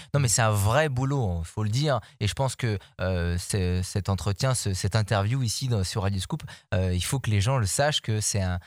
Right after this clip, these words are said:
un vrai métier, être D J, organiser des soirées et pas que. T'organises aussi un festival, on y reviendra un petit peu, un petit peu plus tard. Et c'est un, un vrai boulot de tout organiser,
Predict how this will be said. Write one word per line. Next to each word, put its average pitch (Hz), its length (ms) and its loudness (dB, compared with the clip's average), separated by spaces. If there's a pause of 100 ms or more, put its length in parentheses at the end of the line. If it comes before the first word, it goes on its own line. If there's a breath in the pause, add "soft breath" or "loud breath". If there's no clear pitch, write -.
(160 loud breath)
un 92 140 2
vrai 110 320 2
métier, 135 580 -2
être 147 300 0
D 117 180 -2
J, 113 320 2
organiser 139 500 2
des 120 120 0
soirées 113 420 0
et 127 80 0
pas 110 160 0
que. - 160 -6
T'organises 101 540 0
aussi 101 240 0
un 98 40 2
festival, 113 440 -2
on 107 100 2
y 95 60 0
reviendra 90 320 0
un 95 60 0
petit - 120 -6
peu, 90 160 -4 (280 loud breath)
un 87 100 0
petit - 100 -2
peu 87 120 -2
plus - 160 -8
tard. - 200 0 (240 loud breath)
Et 90 80 0
c'est 82 280 0
un, 78 160 -4 (160 loud breath)
un 92 100 2
vrai 87 280 2
boulot 143 280 0
de 117 80 -2
tout 175 260 -4
organiser, 113 640 0